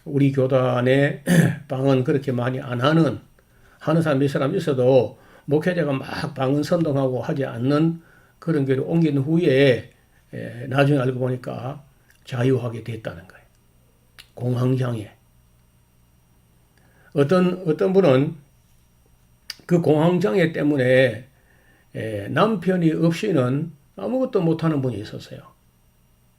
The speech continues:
그런, 그런데 그분은 이제 방언하고는 관계없는 것 같기도 해요. 방-,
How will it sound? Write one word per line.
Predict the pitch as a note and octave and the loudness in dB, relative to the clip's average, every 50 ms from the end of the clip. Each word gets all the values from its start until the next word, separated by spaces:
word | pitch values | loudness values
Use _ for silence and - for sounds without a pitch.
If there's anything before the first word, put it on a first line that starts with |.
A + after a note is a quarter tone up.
| _ _ _ _ _ _ _ _ _ _ _ _ _ _ _ | _ _ _ _ _ _ _ _ _ _ _ _ _ _ _
그런, | - F#3+ F3 E3+ E3 E3 E3 - - _ | -2 0 4 6 6 4 4 0 -10 _
그런데 | - E3+ G3+ G3+ D#3+ C#3 | -2 -2 0 2 0 2
그분은 | C#3+ G#3 G#3+ A3 F#3 D#3 D3 C#3 | 2 2 2 4 4 4 2 2
이제 | C3 C3 B2+ B2 A#2+ B2 - - - - | 2 2 0 0 0 -4 -8 -10 -14 -8
방언하고는 | - B2 A#2+ B2+ C#3 D3+ E3 F3 F#3 F#3+ F#3+ F#3+ F#3+ F#3+ D#3+ G3 G#3+ A#3 A#3+ F#3+ | -6 -4 0 0 2 2 2 2 2 0 0 -2 -2 -2 -4 -4 -4 -2 -2 -2
관계없는 | D3 D#3+ D3+ C3+ C3+ C3+ C#3+ F3 G#3 F#3+ | -2 -2 -2 0 0 2 2 2 2 0
것 | D3+ C3 | -2 -4
같기도 | A#2+ - D3 B2+ | -4 -4 -4 -4
해요. | A#2+ B2 A#2+ A2+ G#2 G#2 | -2 -2 -4 -4 -6 -6
방-, | - A#2 A#2+ C#3 | -4 -6 -6 -6